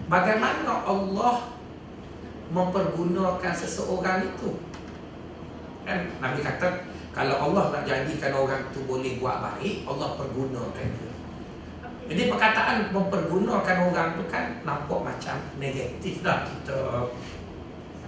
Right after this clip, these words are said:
kita, kita manipulate orang lah. Kita guna orang. Maka sahabat pun tanya, "Bagaimana Allah mempergunakan kita? Allah tu kan Tuhan yang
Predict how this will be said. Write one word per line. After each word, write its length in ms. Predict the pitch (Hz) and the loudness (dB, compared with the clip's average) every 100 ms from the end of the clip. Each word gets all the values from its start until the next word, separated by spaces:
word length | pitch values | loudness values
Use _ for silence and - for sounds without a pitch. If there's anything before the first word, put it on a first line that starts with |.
| - - - | -12 -10 -10
kita, 180 | - - - | -6 -4 -4
kita 220 | 165 156 | -2 0
manipulate 640 | 147 147 151 156 156 165 | 0 0 0 0 0 0
orang 400 | 165 170 143 143 | 0 2 2 2
lah. 200 | - - - - - - - - | 0 0 -2 -8 -10 -12 -12 -10
Kita 240 | - 160 151 | -6 0 2
guna 240 | 165 180 185 214 | 2 2 2 2
orang. 160 | - - - - - - - - - - - | 2 -2 -8 -12 -12 -12 -12 -12 -12 -10 -4
Maka 160 | 143 226 | 2 4
sahabat 400 | 214 190 - 202 | 6 4 4 4
pun 80 | |
tanya, 320 | 175 151 139 127 135 | 2 4 2 0 0
"Bagaimana 480 | 151 180 196 247 165 | 2 4 2 2 0
Allah 320 | 151 151 151 - 147 | 2 2 2 0 -2
mempergunakan 800 | 143 147 139 151 151 151 156 - | 0 0 0 0 2 0 0 -2
kita? 320 | 131 - - - - - | -4 -2 -4 -4 -10 -8
Allah 180 | - - - | -4 -2 -4
tu 80 | |
kan 240 | - - - | -4 -6 -4
Tuhan 400 | - - - | -6 -4 -4
yang 80 | - | -6